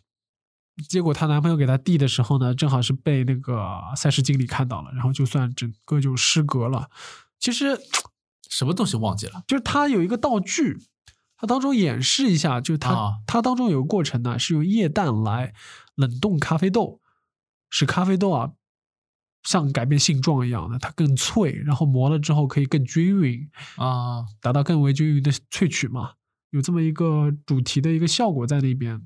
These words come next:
Speaker 1: 那它一个道具的咖啡豆没带。
Speaker 2: 嗯。啊。
Speaker 1: 只，而且只是道具的，并不是实际冲的那个咖啡的，就仅仅这么小一个东西。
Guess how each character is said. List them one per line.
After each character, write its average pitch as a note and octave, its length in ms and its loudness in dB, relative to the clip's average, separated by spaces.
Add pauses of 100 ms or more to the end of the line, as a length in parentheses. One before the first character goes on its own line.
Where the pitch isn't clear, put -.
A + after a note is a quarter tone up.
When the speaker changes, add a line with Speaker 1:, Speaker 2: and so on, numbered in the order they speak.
Speaker 1:
那 E3 100 0
它 F#3 160 0
一 F3+ 40 -2
个 G3 80 0
道 A3 300 0
具 C#4 220 -2
的 D#3 100 2
咖 - 160 0
啡 A3 140 -2
豆 D#4+ 160 0
没 B2+ 160 2
带。 A#2+ 240 -6 (920)
Speaker 2:
嗯。 C#3+ 120 0
啊。 D3 760 -2
Speaker 1:
只， - 260 -6
而 - 180 -2
且 F#3 100 0
只 D#3+ 140 0
是 E3 100 2
道 G3 240 0
具 G3 180 -2
的， C3 120 -4
并 F#3 160 0
不 E3+ 80 2
是 E3 60 2
实 D#3 140 2
际 F3 140 4
冲 G3+ 300 -2
的 A#3 100 0
那 C#3 80 0
个 B2+ 100 0
咖 B2 200 -4
啡 B2+ 180 -4
的， A#2+ 100 -8 (220)
就 - 100 -4 (160)
仅 D#3 220 0
仅 D3 400 2
这 G3 100 -2
么 F3+ 80 4
小 A#2+ 240 -2
一 B2 60 -4
个 C3 100 -4
东 A#2+ 220 -6
西。 - 260 -8